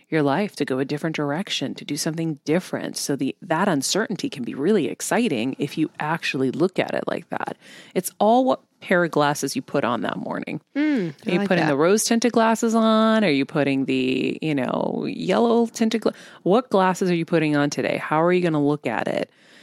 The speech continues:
Speaker 1: And we have those choices actually every day on how we're gonna look at everything.
Speaker 2: I like that.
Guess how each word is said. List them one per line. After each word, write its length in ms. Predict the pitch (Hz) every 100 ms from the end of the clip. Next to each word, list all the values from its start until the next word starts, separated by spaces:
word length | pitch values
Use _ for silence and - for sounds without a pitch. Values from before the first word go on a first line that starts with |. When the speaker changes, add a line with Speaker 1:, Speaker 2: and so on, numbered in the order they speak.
| - _ -
Speaker 1:
And 400 | 156 156 151 143
we 140 | 180
have 240 | 214 226 208
those 240 | 202 -
choices 800 | - - 233 277 - - - - _
actually 640 | - 143 - - - - -
every 460 | 175 160 151 170 196
day 520 | 185 135 - - - _ - - -
on 60 | 156
how 160 | - 160
we're 100 | 170
gonna 200 | 175 170
look 180 | 180 226
at 120 | -
everything. 600 | - - - - - - - _ _ _ _ _ _ _ -
Speaker 2:
I 60 |
like 240 | 180 175 -
that. 180 | 139